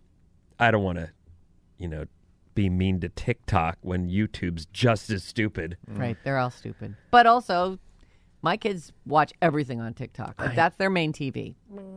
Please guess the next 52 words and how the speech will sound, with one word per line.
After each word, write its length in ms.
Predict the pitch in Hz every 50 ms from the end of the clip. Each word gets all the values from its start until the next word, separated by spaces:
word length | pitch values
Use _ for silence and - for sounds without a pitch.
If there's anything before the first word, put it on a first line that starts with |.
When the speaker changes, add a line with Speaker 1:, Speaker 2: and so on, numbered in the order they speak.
| 190 190
Speaker 1:
TikTok 640 | 190 - 180 202 196 185 185 208 233 240 254 262 - 240
has 180 | 220 208 - - -
Speaker 2:
Sorry, 120 | - 196 208
Speaker 1:
overtaken 580 | 285 233 240 349 294 247 226 202 233 220 214
Speaker 2:
sorry, 480 | 208 214 226 226 214 214 208 214 214 294
Speaker 1:
YouTube? 140 | 277 233 - _ -
Speaker 2:
YouTube. 420 | 165 180 165 - - 160 117 110 117
Speaker 1:
Okay, 260 | 123 120 - - 127
Speaker 2:
I 20 | 107
meant 60 | 92 92
Speaker 1:
I 20 |
was 80 | 95 101
Speaker 2:
to 60 | 165
say 40 | 170
Speaker 1:
gonna 120 | - 131 -
Speaker 2:
YouTube. 80 | -
Speaker 1:
say, 180 | - 139 123 107
what 60 | 90
Speaker 2:
But 140 | 95 269 262
Speaker 1:
are 40 | 247
Speaker 2:
they 120 | 277 269 262
Speaker 1:
you 40 | 269
Speaker 2:
do 340 | 214 240 262 277 294 285 277 247
death 280 | 220 277 269 285 277 -
scroll 340 | - - 294 294 285 285 285
on, 320 | 277 277 269 269 - - -
on 300 | - 262 262 262 233 - - - - -
TikTok, 420 | - 302 - - 277 - 156 254
too. 260 | - 240 226 226 165 -
I'll 160 | - 175 214 269
see 120 | 302 254
'em 100 | 233 226
over 140 | 226 233 220 233
there 160 | 233 220 208 208 180 - - - - - _
sitting 180 | - - 214 226
on 100 | 233 226
the 60 | 220
couch, 380 | - 233 208 220 220 233 - - - - _ -
sipping 280 | - - 233 - 220 202
his 120 | 208 -
stupid 320 | - 240 233 - 233 180
chai 260 | - - 233 208 214 214
latte 480 | 214 208 202 220 - - 233 220 220
that 160 | 208 202 180
he, 140 | 175 170 156 147 -
that 140 | - 208 180
he 80 | 170 160
ruined 460 | 165 165 151 190 220 233 233 220 208
the 40 | 190
kitchen 460 | - - 214 208 - 233 220 233 220
b-, 80 | - -
making. 520 | 226 208 202 202 - 233 233 233 240 247